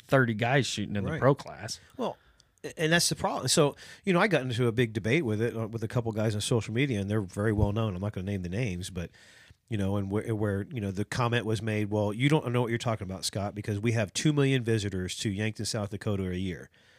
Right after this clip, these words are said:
Speaker 2: Dude, there are two million visitors in the city of Dallas by day.
Speaker 1: Well, dude, there's
Speaker 2: So you're
Speaker 1: two million, like,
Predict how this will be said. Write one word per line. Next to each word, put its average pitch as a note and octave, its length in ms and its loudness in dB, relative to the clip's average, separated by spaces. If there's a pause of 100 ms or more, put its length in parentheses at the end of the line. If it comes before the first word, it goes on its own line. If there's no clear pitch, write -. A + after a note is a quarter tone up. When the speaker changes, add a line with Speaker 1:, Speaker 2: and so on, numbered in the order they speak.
(420)
Speaker 2:
Dude, D3 260 2
there D3+ 160 0
are D#3 120 -2
two - 180 0
million C3+ 260 2
visitors A2+ 460 0
in G#2 60 -4
the G2 40 -4
city A2+ 260 -2
of F#2+ 60 -2
Dallas G2 300 -2
by F2 160 -8
day. E2 340 -10 (540)
Speaker 1:
Well, A2 180 -2 (160)
dude, A2+ 240 2
there's A2 80 6
Speaker 2:
So C3 120 10
you're C3+ 100 6
Speaker 1:
two C#3 80 4
million, A#2+ 320 6
like, G#2 240 0